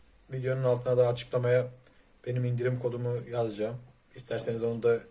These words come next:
abone olurken girerseniz hem siz hem ben bir ay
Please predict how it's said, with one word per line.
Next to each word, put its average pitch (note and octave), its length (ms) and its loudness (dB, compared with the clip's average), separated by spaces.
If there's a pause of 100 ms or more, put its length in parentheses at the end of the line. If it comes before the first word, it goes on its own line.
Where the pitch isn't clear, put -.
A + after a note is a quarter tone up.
(880)
abone A#2+ 260 0
olurken A#2 440 0 (500)
girerseniz A#2+ 540 2
hem A#2+ 160 0
siz A#2+ 220 -4
hem A#2 220 2
ben A#2+ 180 0
bir A2+ 80 -2
ay A2 340 0